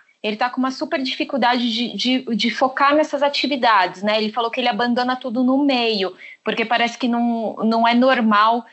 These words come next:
fazer essas coisas em meio a uma pandemia. Como que a gente pode trabalhar a cabeça pra, pra esquecer um pouquinho dessa situação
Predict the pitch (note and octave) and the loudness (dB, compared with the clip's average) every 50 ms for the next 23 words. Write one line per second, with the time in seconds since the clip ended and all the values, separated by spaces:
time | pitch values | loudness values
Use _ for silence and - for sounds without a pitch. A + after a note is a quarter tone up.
0 | _ - _ _ - A#3 G#3+ G#3+ A3+ A3 A3 A#3+ A#3 A3 - - - A3 G#3+ A3+ | _ -20 _ _ -4 -4 -2 -2 -2 -4 -4 -6 -6 -6 -6 -6 -2 0 0 0
1 | A3 A#3 A3+ A3+ A#3+ A#3 A#3 A3+ A3 A3+ A3+ A3+ A3+ A3+ A3+ A3+ A3+ A3 G#3+ G#3+ | 0 -2 -2 -2 -2 0 0 0 0 0 0 0 2 2 2 4 4 2 0 0
2 | G#3+ B3 A3+ A3+ A3 A3+ A#3 A#3 A3+ A3 G#3 G3+ G3 F3+ F#3 - - - - _ | -2 -2 -2 0 0 0 0 2 2 0 2 2 0 0 -2 -4 -18 -20 -20 _
3 | _ _ - - G4+ D5 D#5+ D#5 A#4 F#4 F#4 D#4 - - C#4+ A#3+ A3+ G#3 A#3 - | _ _ -4 -2 2 2 2 2 2 0 0 0 -2 0 0 0 0 -2 -4 -4
4 | - A3+ A3 A3 G#3+ G3+ G3 G#3+ G#3 G#3 G#3 G3+ G#3 - - G#3 G3+ F#3+ F3+ G#3+ | -2 0 0 0 -2 0 0 2 2 2 2 0 -2 -2 -4 -6 -4 -4 -2 -2
5 | G#3+ A3+ A#3 A#3+ G#3+ - - B3 F#3 E3 - _ _ _ _ _ _ _ - A#3 | -2 0 -2 -4 -6 -6 -2 -2 -2 -2 -4 _ _ _ _ _ _ _ -2 0
6 | A#3 A3+ A#3 A#3 A#3+ A#3 A#3 A3+ A3 G3 - - B3+ C#4+ C#4+ - E4+ D4 - - | 2 2 2 2 2 2 2 0 0 -2 -4 -2 -2 -2 -2 -2 -6 -6 -2 -2
7 | F4 G#4 A4 - F4 F4 - C#4+ C4+ C4+ G#3+ B3 B3 - G#3+ G3+ B3+ A3+ B3 A3 | -2 -2 0 -2 -4 -2 -2 -2 -2 -2 -2 -2 -4 -4 -6 -6 -6 0 0 0
8 | G#3+ G#3+ - B3 B3+ C#4 D#4 E4+ | 0 0 0 2 4 4 4 2